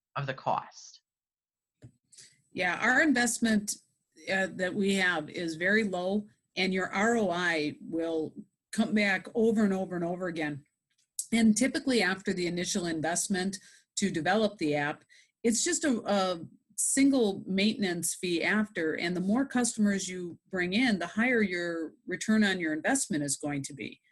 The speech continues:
Speaker 2: So we do it as such so that cash flow is easy, it's, it's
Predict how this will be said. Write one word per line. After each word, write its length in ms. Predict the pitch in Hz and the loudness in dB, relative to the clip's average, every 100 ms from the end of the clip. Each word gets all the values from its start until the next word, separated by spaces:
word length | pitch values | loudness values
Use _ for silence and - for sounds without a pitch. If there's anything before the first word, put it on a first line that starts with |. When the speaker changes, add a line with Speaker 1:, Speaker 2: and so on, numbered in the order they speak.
| _ _ _ - | _ _ _ -6
Speaker 2:
So 480 | - 214 208 202 196 | 0 4 4 4 2
we 160 | 214 220 | 2 2
do 260 | 196 294 | 2 0
it 120 | 349 254 | 2 2
as 220 | 196 - | 0 0
such 260 | 180 180 | -2 -4
so 220 | - 185 175 | -4 -4 -2
that 260 | 170 160 | -4 -4
cash 340 | - 214 226 - | -2 -2 0 -2
flow 200 | 233 220 | 0 2
is 140 | 214 | 2
easy, 540 | 202 196 180 185 180 170 | 0 -2 -4 -6 -8 -6
it's, 440 | 165 151 - - - | -4 -2 -2 -4 -6
it's 280 | 160 151 | -8 -8